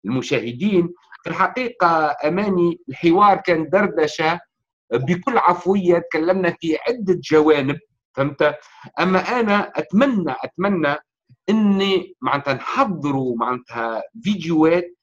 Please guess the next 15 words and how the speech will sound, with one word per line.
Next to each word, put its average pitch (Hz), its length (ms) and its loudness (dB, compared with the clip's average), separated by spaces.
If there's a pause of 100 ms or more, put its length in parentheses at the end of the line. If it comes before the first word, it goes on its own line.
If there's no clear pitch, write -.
(240)
نحب 247 320 -4 (120)
أنا 196 160 0
نعرف 175 600 -2 (380)
أنت 156 200 -6
معناتها 123 340 -4 (480)
منطقة 127 420 -2
النوبة 135 420 0
ومنطقة 117 520 -6
القرن 117 260 -10
الإفريقي. 175 680 -4 (360)
نظن 180 360 2
فرصة 226 440 0
هذه 160 400 -2
أنت 165 140 -8 (100)
تعرف 190 300 2